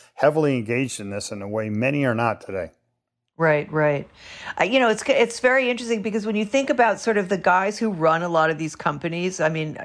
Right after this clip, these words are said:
Speaker 2: you know, n-, not to be, you know, I don't know, glib or ageist or anything, but, but, um, but a lot of the people who run these large companies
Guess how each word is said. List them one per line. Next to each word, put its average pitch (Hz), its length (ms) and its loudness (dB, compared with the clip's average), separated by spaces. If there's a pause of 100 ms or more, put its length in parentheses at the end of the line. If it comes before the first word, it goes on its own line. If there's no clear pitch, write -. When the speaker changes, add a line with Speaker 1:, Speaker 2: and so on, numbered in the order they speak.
Speaker 2:
you 170 100 -2
know, 143 180 -4 (400)
n-, 175 320 -12
not 190 220 2
to 202 80 -4
be, 185 340 -2
you 185 140 -2
know, 160 240 0 (300)
I 175 100 -2
don't 170 80 -4
know, 160 100 -4
glib 170 360 2
or 170 120 0
ageist 180 440 -2
or 175 80 2
anything, 165 360 0
but, 131 200 0 (360)
but, 214 280 2
um, 190 340 0 (300)
but 240 140 4
a 214 40 6
lot 254 320 2
of 269 120 -8
the 247 100 -2
people 254 380 -2
who 226 120 -2
run 196 300 2
these 185 280 -2
large 175 320 0
companies 165 680 -4